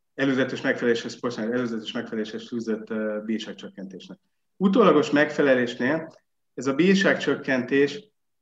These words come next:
ö, sokkal kisebb mértékű, ahogy a fogyvédügyeknél is. Ö, tekintettel arra, hogy itt csak a jövőre vonatkozóan segíthet-, segíthetik elő ezek a megfelelési programok a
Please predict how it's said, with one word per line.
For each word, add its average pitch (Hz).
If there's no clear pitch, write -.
ö, 131
sokkal 151
kisebb 120
mértékű, 110
ahogy 123
a 117
fogyvédügyeknél 113
is. 175
Ö, 127
tekintettel 143
arra, 143
hogy 139
itt 131
csak -
a 143
jövőre 135
vonatkozóan 123
segíthet-, 120
segíthetik 120
elő 117
ezek 110
a 113
megfelelési 110
programok 110
a 113